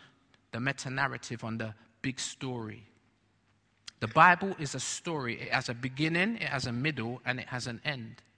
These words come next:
Can you see that? Jesus himself believed in a biblical meta-narrative or a biblical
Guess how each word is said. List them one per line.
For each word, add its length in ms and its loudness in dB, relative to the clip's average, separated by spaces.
Can 100 -12
you 40 -10
see 220 -4
that? 180 -10
Jesus 440 2
himself 600 2
believed 720 0
in 120 2
a 60 2
biblical 840 0
meta-narrative 960 0
or 100 -2
a 40 0
biblical 680 -2